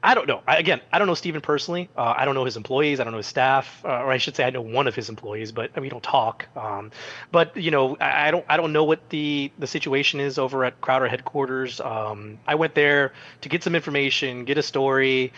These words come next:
you know, report back. Again, I, I'm not trying to be biased. I have a right-wing lean on everything I report. Um, so, yeah, I view this from a conservative viewpoint. And to me, my opinion, you know, if these allegations are true,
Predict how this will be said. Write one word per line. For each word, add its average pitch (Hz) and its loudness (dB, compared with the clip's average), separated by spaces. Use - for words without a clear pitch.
you 123 -4
know, 120 4
report 160 0
back. 131 4
Again, 147 2
I, 135 -2
I'm 131 -2
not - 0
trying 135 -2
to 156 0
be 151 -2
biased. 147 4
I 135 2
have 131 0
a 120 -2
right-wing 120 -4
lean 131 -4
on 123 -6
everything 127 -8
I 123 0
report. 127 -4
Um, 131 6
so, - -2
yeah, 156 6
I 131 4
view 143 -2
this 147 4
from 131 0
a 127 0
conservative 135 -2
viewpoint. 127 -8
And 113 -12
to 175 -4
me, 233 0
my 185 4
opinion, 170 0
you 151 -2
know, 139 2
if 214 2
these 170 -4
allegations 139 0
are 110 -6
true, 117 -4